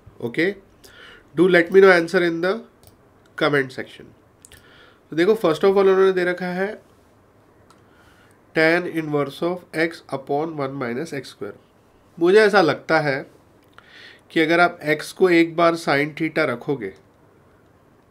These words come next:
तो ये क्वेश्चन सिंप्लीफाई हो सकता है।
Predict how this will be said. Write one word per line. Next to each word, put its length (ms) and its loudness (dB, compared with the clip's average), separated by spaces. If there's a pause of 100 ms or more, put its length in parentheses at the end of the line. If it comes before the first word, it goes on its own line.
(800)
तो 60 -6
ये 100 -2
क्वेश्चन 440 -2
सिंप्लीफाई 600 -8
हो 220 -10
सकता 320 -20
है। 200 -20